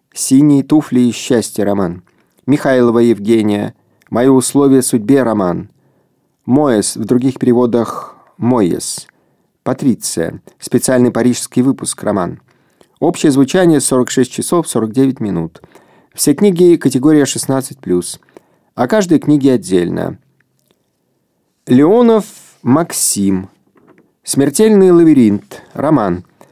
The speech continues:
«Если ты офицер, то это навсегда. Даже лишение погон не освобождает от единожды принесенной присяги».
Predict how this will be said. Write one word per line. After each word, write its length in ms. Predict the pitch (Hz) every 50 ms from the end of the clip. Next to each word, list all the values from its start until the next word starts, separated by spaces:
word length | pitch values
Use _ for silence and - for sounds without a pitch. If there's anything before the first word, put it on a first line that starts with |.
| _ _ _ _ _ -
«Если 220 | - 156 - - 175
ты 120 | - 185
офицер, 520 | 170 165 - 180 170 - - 190 151 123 -
то 120 | - 135
это 200 | 139 139 139 151
навсегда. 760 | 143 143 143 - - - 147 135 127 107 104 90 82 85 - _ _ _ _ _ _ _ _ _ -
Даже 260 | - 123 131 120 139
лишение 460 | 139 147 143 139 - 165 151 156 151
погон 380 | - - 147 151 151 175 170 151
не 100 | 127 120
освобождает 720 | 113 - - 127 107 123 131 117 123 151 147 139 - -
от 220 | - 127 127 - -
единожды 680 | 123 120 117 110 113 147 156 151 139 123 123 135 135
принесенной 600 | 135 - 127 120 120 113 - - 127 120 120 117
присяги». 600 | - 117 113 - - - 92 87 82 - 95 -